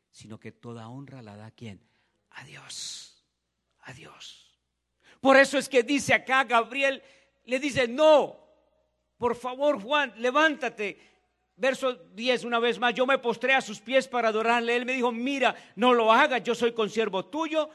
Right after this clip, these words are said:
y de tus hermanos que retienen el testimonio de Jesús. Adora a quién.'"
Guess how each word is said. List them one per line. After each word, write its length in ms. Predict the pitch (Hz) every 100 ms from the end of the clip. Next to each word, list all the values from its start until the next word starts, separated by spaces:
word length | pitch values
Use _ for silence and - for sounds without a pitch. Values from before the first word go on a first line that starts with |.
| _ -
y 140 | 233
de 180 | 220 208
tus 420 | - - 320 247
hermanos 840 | 247 202 - 202 247 254 220 208 - _
que 140 | - 202
retienen 560 | 180 190 233 247 240
el 160 | 226 214
testimonio 520 | 214 214 214 240 240
de 120 | 220
Jesús. 320 | 202 202 269 - -
Adora 440 | 196 208 254 262 233
a 60 |
quién.'" 400 | - 208 160 -